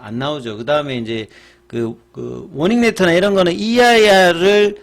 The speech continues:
하고 난 다음에 이제 워닝 레터 나가, 나가는 거거든요. 그러니까 오에이아이 관련되는 확률은 뭐 거의 없다라고 보시면 될 것 같고, 브이에이아이 관련되는 이 부분들 확인을 언제쯤 할 수 있느냐, 그게 이제 가장 핵심인데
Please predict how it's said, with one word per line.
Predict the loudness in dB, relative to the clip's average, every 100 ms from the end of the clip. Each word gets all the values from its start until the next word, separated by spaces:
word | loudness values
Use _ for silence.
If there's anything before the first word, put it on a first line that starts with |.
| _ _
하고 | -8 -4 0 0
난 | 0 2
다음에 | 2 2 0
이제 | 0
워닝 | 0 0
레터 | -2 -4 -8
나가, | -8 -8 -10
나가는 | -10 -6 -6 -4
거거든요. | -6 -6 -8
그러니까 | -8 -8 -6
오에이아이 | -2 2 2 2 2 2
관련되는 | 2 0 0 0 -2 -2
확률은 | -2 -4 -2 -2
뭐 | -2 -2 -4 -12 -20 -8
거의 | -4
없다라고 | -2 0 0 0 0
보시면 | -2 -4 -6
될 | -6
것 | -4
같고, | -6 -4 -4 -4 -8 -20 -20 _
브이에이아이 | 2 4 6 6 6
관련되는 | 4 2 2 2 0 0
이 | -2 -4
부분들 | -4 -2 -2 -2 -4
확인을 | -4 -6 -6 -4 -4 -4
언제쯤 | -6 -6 -4 -6 -4 -4
할 | -4 -4
수 | -6
있느냐, | -8 -6 -6 -8
그게 | -8 -2 -2
이제 | 0 -4
가장 | -4 -6 -8
핵심인데 | -10 -12 -10 -10 -6 -6 -6 -12